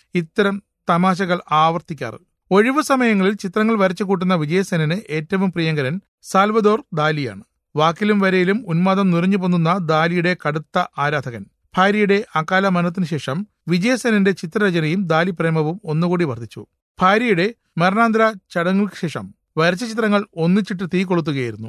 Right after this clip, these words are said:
ആ അഗ്നിജ്വാലയിൽ നിരാശയും അമർഷവും പ്രതിഷേധവും കലർന്ന മുഖഭാവം ഒരു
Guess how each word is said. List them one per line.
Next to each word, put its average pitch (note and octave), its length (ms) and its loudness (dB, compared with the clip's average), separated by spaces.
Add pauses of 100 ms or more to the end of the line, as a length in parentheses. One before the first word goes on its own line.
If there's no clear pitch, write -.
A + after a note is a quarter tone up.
(120)
ആ D3+ 140 2
അഗ്നിജ്വാലയിൽ F3 720 0
നിരാശയും F3+ 680 -2
അമർഷവും E3+ 560 -2 (280)
പ്രതിഷേധവും F#3 600 0
കലർന്ന F3+ 280 0
മുഖഭാവം D#3+ 560 -2 (320)
ഒരു D3+ 260 -2